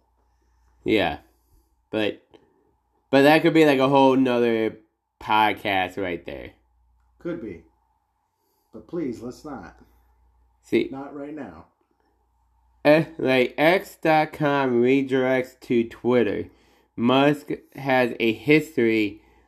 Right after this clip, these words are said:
Speaker 1: of using the letter X in his career and personal life.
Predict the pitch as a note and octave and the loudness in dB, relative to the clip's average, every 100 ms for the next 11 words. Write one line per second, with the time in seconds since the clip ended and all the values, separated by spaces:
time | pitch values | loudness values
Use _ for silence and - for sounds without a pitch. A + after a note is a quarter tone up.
0 | _ A#2+ A#2 A2+ C3+ F3+ D#3+ C3+ A#2+ A2+ | _ -2 -2 2 6 6 6 0 -2 -2
1 | G#2+ G#2+ G#2 F#2+ - _ D#3 B2 - _ | -2 -4 -4 -8 -12 _ -2 -2 -6 _
2 | - _ - A#2 A2+ A2+ G#2 - A2+ A2 | -20 _ -6 -4 -2 -2 -4 -6 -4 0
3 | B2+ C#3 C#3+ C#3+ _ _ _ _ E3 E3 | 2 2 0 -4 _ _ _ _ 2 2
4 | D#3+ F3 E3+ E3 B2 G#2 - - | 2 0 0 0 -4 -4 -6 -10